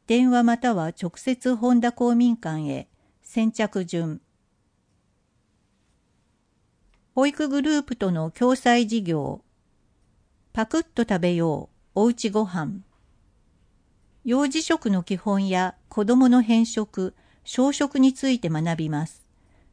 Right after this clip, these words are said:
調理の実演もあります。日時、十一月二十一日、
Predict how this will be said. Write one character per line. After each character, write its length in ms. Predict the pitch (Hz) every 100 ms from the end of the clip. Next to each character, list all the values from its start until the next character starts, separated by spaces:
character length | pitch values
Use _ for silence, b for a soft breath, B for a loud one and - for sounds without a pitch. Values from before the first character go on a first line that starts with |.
| _ -
調 260 | 311 330
理 100 | 247
の 140 | 180 160
実 300 | 165 - 247
演 200 | 240 226
も 80 |
あ 80 | 220
り 120 | 214
ま 180 | 202 196
す。 160 | - _ _ _ _ _ _ _ _ _ _ _ -
日 320 | 262 262 202
時、 280 | 170 143 - _
十 260 | 185 233 269
一 220 | 269 262
月 280 | 269 262 240
二 160 | 247 240
十 220 | 196 165
一 240 | 156 180
日、 540 | 175 165 - 160 160